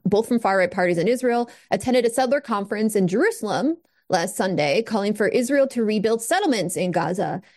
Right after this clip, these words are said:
and establish more in the occupied West Bank. Their unfettered genocidal comments have not been condemned by anyone in power in Israel. Um,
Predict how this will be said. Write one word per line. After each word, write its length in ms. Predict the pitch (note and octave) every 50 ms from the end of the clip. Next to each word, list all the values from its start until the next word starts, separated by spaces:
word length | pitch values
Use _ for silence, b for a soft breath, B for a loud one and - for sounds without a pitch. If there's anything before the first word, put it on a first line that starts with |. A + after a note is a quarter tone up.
| b b
and 140 | b G3 F#3
establish 560 | F#3 - - G#3 G#3 A3+ A3+ G#3+ - - - - G#3
more 340 | G#3 A3 C4 E4 E4 A3
in 80 | - G3
the 120 | F3+ C#3+
occupied 400 | D#3 E3 E3+ F#3 F3+ F3+ D#3+ D#3
West 240 | C#3+ C#3+ E3+ - -
Bank. 420 | A#3+ B3 C#4 C#4+ D4+ - - - B B B B B B -
Their 220 | G#3+ A3+ A3+ - -
unfettered 640 | B3 B3+ B3+ A#3+ - - B3+ B3 A#3 A#3+ A#3 G3
genocidal 520 | A3 G#3 G3+ G3+ F#3+ - G3+ F3+ E3+ D#3+ -
comments 440 | - A3+ A3+ A#3 C4 C4+ C4+ -
have 120 | - F#3+ E3
not 220 | E3 E3+ D3+ E3
been 140 | - D#3+ E3
condemned 580 | - F3+ D#3 D#3 E3 D#3 F3+ G#3+ B3 B3+ - -
by 200 | E3 C#3+ C3+ - -
anyone 540 | - A#3+ B3+ A#3 - D#3 C#3 A2 G#2 - - -
in 120 | E3+ D3+
power 360 | E3 - B2+ C3 G#2 A#2 B2+
in 160 | F2+ - D#3+ -
Israel. 500 | - - - - - - - - G3+ - _ _ b b b b b b -
Um, 340 | E3 E3 C#3 C#3 - -